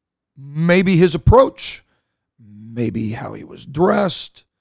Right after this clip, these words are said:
allowed their answer to just walk right on by without it even fostering, uh,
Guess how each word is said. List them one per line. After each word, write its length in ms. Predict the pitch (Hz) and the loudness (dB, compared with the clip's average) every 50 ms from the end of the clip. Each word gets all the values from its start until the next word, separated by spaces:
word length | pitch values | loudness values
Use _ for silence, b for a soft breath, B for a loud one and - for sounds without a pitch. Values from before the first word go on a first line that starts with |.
| _ _ _ _ _ _ _ _ _ _ _ _ _ | _ _ _ _ _ _ _ _ _ _ _ _ _
allowed 840 | 147 143 147 151 156 160 170 175 185 190 202 220 226 220 247 226 220 - - | -6 -4 -2 0 2 2 2 2 2 2 2 2 0 -2 -6 -8 -10 -12 -12
their 320 | 156 165 165 175 - - | -8 -6 -6 -6 -6 -6
answer 320 | 156 156 165 165 - - - | -6 -6 -6 -8 -12 -12 -12
to 80 | 156 | -12
just 240 | 104 - 98 85 82 80 | -12 -12 -14 -14 -14 -16
walk 380 | 82 90 85 85 95 - - - | -18 -18 -16 -18 -18 -18 -18 -20
right 440 | - - 80 95 98 151 165 180 | -20 -20 _ -8 -4 -2 -2 0
on 240 | 175 175 175 170 175 | 2 0 0 -2 -4
by 480 | 156 - - - - - - 156 - 135 - _ _ _ _ _ _ _ _ _ _ _ _ _ _ _ _ _ _ _ _ _ _ _ _ | -6 -6 -6 -6 -6 -10 -12 -14 -16 -18 -20 _ _ _ _ _ _ _ _ _ _ _ _ _ _ _ _ _ _ _ _ _ _ _ _
without 520 | 170 180 175 160 - _ 170 175 185 180 | -2 -2 -2 -2 -2 _ 0 0 2 2
it 160 | 175 170 170 - _ | 0 -2 -2 -6 _
even 380 | - - 180 160 170 - 151 131 | -10 -10 -8 -8 -8 -10 -10 -12
fostering, 1120 | - - - - - - - 156 175 190 143 - - - - 123 120 113 95 92 98 92 - _ _ | -12 -14 -18 -20 -18 -10 -8 -8 -6 -6 -8 -10 -12 -12 -14 -12 -10 -10 -8 -10 -12 -14 -16 _ _
uh, 380 | 110 98 95 98 - 120 123 | -14 -12 -12 -12 -14 -14 -16